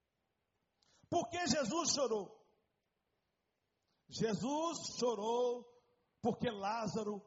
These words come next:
estava no sepulcro. Primeiro, ele chorou porque ele gostava de Marta e Maria. Segundo, porque ele chorou porque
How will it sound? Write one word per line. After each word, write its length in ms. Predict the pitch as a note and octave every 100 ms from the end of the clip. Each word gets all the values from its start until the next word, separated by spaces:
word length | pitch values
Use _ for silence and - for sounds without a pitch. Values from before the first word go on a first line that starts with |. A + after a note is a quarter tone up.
| -
estava 960 | A#3 - - - G#3 G3+ D#3+ F#3+ F3+ F3
no 120 | G#3
sepulcro. 800 | - G3 - A3 A3+ - G3+ C#3+ _ _ - _ _ _ _ _ _ - C4
Primeiro, 540 | - C#4+ E4 F4 E4
ele 140 | D#4 D4+
chorou 460 | - D4 D#4 D#4+
porque 360 | - D4 A#3+ -
ele 180 | C#4+ C#4+
gostava 840 | C#4+ - - B3 C#4+ A#3+ C#4+ A#3+ - -
de 140 | D#3 B3
Marta 440 | C4 C#4+ C#4+ C#4
e 40 | C#4
Maria. 500 | C4+ C4+ D4 C4+ - - _ _ _ - -
Segundo, 600 | - E4 E4 F4+ F4 E4
porque 300 | C#4+ C#4 D4
ele 180 | D#4 C#4+
chorou 460 | C#4 C#4+ D#4 D#4
porque 280 | D#4 C#4+ -